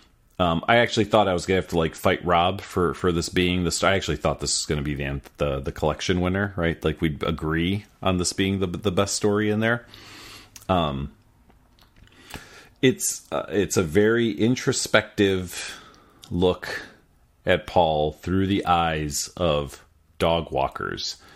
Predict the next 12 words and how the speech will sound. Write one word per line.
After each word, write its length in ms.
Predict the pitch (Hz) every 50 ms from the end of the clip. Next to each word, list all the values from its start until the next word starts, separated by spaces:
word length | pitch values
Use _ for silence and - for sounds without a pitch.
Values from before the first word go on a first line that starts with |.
| - - - - - - _ -
Um, 280 | 85 82 76 73 78
it's 140 | 78 - -
commentary 720 | - - 95 90 87 90 87 - - 95 90 87 87 85
on 140 | 80 78 78
his 100 | 71 -
storytelling 720 | - - 107 104 98 98 98 - - 95 92 92 95 92
style. 600 | - - - 92 92 95 92 92 90 90 90 - _ - - - - - _ _
It's 100 | - -
commentary 600 | - 80 80 73 80 76 - - 85 85 85 78
on 120 | 73 78
his 160 | 78 76 - 78
writing. 500 | 80 85 92 92 90 92 95 101 95